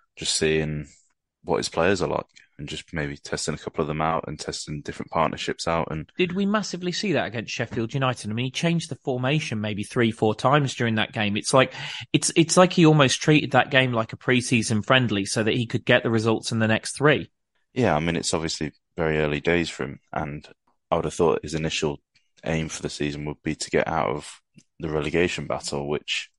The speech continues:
Speaker 1: with the amount of time that we've got left in the season and the squad we've got, didn't really matter too much if we'd lost that Sheffield United game, and it didn't matter too much if we'd not picked up ma-, many points in the three after that.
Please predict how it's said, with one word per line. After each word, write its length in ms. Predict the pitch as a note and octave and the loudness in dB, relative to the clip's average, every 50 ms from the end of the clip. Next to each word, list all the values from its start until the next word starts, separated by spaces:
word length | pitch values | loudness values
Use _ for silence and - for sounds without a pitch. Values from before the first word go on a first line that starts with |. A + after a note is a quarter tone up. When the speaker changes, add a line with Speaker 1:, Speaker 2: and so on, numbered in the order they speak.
| _ _ _ _ _ _ _ _ _ - - | _ _ _ _ _ _ _ _ _ -12 -8
Speaker 1:
with 100 | F#2 F2 | -2 0
the 60 | E2 | 0
amount 220 | E2 E2 D#2+ - - | 2 4 2 2 0
of 120 | - - | -2 -4
time 240 | - - E2 D#2 D2+ | -2 0 0 0 0
that 80 | C#2 - | -2 -6
we've 140 | - - | -6 -2
got 140 | - D2 - | -2 -2 0
left 200 | D#2 - - - | -2 -4 -8 -10
in 60 | D2+ | -10
the 60 | D2 - | -8 -6
season 360 | - - E2 D#2+ D2 C#2 D2 | -2 -2 -2 -2 -2 -4 -8
and 100 | D2+ D2 | -10 -6
the 60 | D2 | -4
squad 240 | - - - D#2 D2 | -4 -4 -4 -4 -6
we've 140 | - D2 - | -6 -6 -4
got, 300 | - E2+ D#2 D2 - _ _ _ _ _ _ _ _ _ _ - | -2 0 0 0 -2 _ _ _ _ _ _ _ _ _ _ -2
didn't 320 | F2+ - D#2+ D#2+ - G1+ | -2 -2 -2 -6 -6 -4
really 340 | D2+ D#2+ D#2+ D#2+ D#2 D#2 D#2 | 0 2 2 2 2 0 -2
matter 320 | D#2 D#2+ - - - - | -2 -2 -4 -4 -6 -8
too 220 | - - - D#2 D2 | -8 -6 -4 -4 -4
much 260 | D2+ D2 - - - | -4 -6 -6 -8 -10
if 160 | D2+ - - | -10 -8 -8
we'd 120 | D#2+ D2 | -8 -4
lost 320 | D2+ D2+ D#2 D2+ - - - | -2 -2 -2 -2 -4 -4 -2
that 180 | D2+ D2+ C#2+ - _ _ _ _ _ _ _ _ _ _ _ _ | -2 -2 -2 -4 _ _ _ _ _ _ _ _ _ _ _ _
Sheffield 420 | - - E2 D#2 - D#2+ D#2 D2 - | -8 -6 -6 -4 -2 -2 -2 -2 -2
United 360 | D#2+ D#2+ D#2+ D#2+ B1 D2+ - | -2 0 0 0 -2 -2 -2
game, 340 | E2+ D#2+ D#2+ D#2+ D#2 D#2+ - - - | -2 0 0 -2 -4 -6 -10 -16 -14
and 100 | - D#2 | -8 -8
it 140 | D2+ - - | -8 -6 -6
didn't 340 | - E2+ D#2+ D#2 - - - | -6 -6 -6 -6 -8 -12 -12
matter 380 | - D#2+ D#2 - - - E2 - _ | -12 -12 -12 -10 -10 -10 -10 -8 _
too 340 | - - - - E2 D#2+ D#2+ | -4 -2 0 0 0 0 0
much 280 | D#2 D#2+ - - - - | 0 -2 -2 -4 -8 -12
if 160 | - - - | -12 -8 -6
we'd 240 | D2+ D2+ - - - _ _ _ _ _ _ _ _ | -6 -6 -6 -8 -16 _ _ _ _ _ _ _ _
not 180 | - D2+ - - | -6 -6 -6 -4
picked 220 | - - - - | -6 -8 -6 -4
up 80 | - - | -4 -4
ma-, 80 | - C#2 - _ _ - | -4 -6 -8 _ _ -12
many 220 | E2 E2 D#2 D#2 | -8 -6 -6 -6
points 340 | D2+ - - - B1+ - - | -6 -6 -6 -6 -6 -6 -6
in 120 | D#2 D#2 | -6 -6
the 140 | D#2 D#2 D2+ - - - | -6 -8 -8 -10 -14 -12
three 200 | - - E2 D#2 | -6 -4 -2 -2
after 300 | D#2 - - - D2 C#2+ | -2 -4 -4 -6 -6 -4
that. 260 | D2 D#2+ F2 - | -2 -2 -2 -4